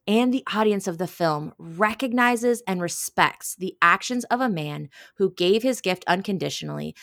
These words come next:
and upheld his moral code despite adversity and persecution.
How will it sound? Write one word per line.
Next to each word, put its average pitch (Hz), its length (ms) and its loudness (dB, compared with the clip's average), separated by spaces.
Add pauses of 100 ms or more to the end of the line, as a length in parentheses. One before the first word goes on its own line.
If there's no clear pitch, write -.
(180)
and 156 220 -6
upheld 208 420 6
his 190 160 -4
moral 175 260 2
code 151 460 -2
despite 180 580 0
adversity 160 680 -4
and 156 200 -6 (240)
persecution. 113 800 -10